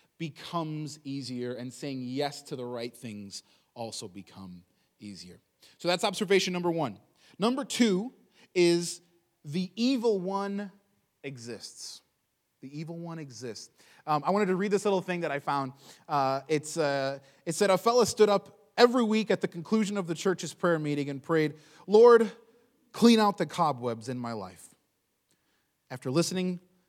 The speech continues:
to him pray this every week for months, a little older woman of faith finally stood up and prayed, 'Lord, I want to thank you for cleaning the cobwebs in my brother's life, but Lord, would you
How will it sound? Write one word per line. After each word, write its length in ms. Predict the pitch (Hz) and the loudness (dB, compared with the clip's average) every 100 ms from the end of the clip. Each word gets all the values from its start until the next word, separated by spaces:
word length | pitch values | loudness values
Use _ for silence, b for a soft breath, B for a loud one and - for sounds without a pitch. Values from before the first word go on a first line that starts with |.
| _ | _
to 100 | - | -10
him 160 | 147 143 | -8 -8
pray 260 | - 170 160 | -2 0 2
this 220 | 156 - | 0 2
every 240 | 208 202 208 | 0 2 0
week 220 | 202 - | -2 -2
for 140 | 185 | -4
months, 340 | 165 156 151 156 | -2 -2 -2 -4
a 60 | |
little 240 | 147 196 185 | 2 4 4
older 280 | 185 190 170 | 4 2 2
woman 260 | 170 175 | 0 -2
of 100 | 160 | -2
faith 360 | 160 156 175 - B B | 0 0 0 -6 B B
finally 440 | - 226 247 220 180 | -2 2 4 2 0
stood 200 | - 180 | 2 2
up 140 | - | 2
and 120 | 156 | -2
prayed, 360 | - 175 175 156 | 0 2 4 2
'Lord, 400 | 160 196 226 220 - _ b b b b b | 4 6 6 4 -12 _ b b b b b
I 80 | 160 | 0
want 180 | 196 196 | 2 2
to 80 | 175 | 0
thank 280 | 202 220 | 0 0
you 80 | 175 | -2
for 140 | - 147 | -4 -4
cleaning 300 | 180 165 147 | -2 -2 -4
the 60 | |
cobwebs 580 | - 180 196 143 120 120 | -4 -2 0 -2 -4 -6
in 80 | 123 | -6
my 120 | 120 | -6
brother's 360 | 113 131 123 117 | -4 -4 -4 -4
life, 520 | 127 120 110 - - _ _ _ | -2 -2 -6 -16 -20 _ _ _
but 120 | 151 135 | -10 -2
Lord, 400 | 160 151 135 - _ _ _ _ _ _ | 2 2 0 -6 _ _ _ _ _ _
would 200 | 147 135 | -8 -4
you 360 | 151 190 196 | -2 -2 -2